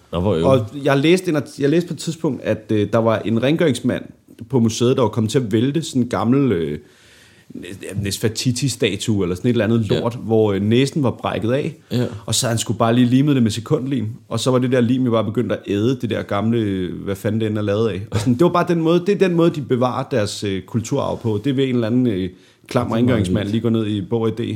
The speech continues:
Speaker 2: øh, Bog og, Bog og Kalif og køre noget sekundlim,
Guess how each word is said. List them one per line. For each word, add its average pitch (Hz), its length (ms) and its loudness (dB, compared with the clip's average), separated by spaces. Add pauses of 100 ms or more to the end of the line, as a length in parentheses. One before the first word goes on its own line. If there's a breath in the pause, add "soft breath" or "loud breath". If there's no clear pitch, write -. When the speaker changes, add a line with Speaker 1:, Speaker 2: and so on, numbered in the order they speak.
Speaker 2:
øh, 87 60 -8
Bog 113 220 -6
og, 107 200 -4 (260)
Bog 117 120 -2
og 107 100 -6
Kalif 107 380 -4
og 95 120 -8
køre 113 200 -2
noget 98 300 -4 (520 soft breath)
sekundlim, 101 600 -4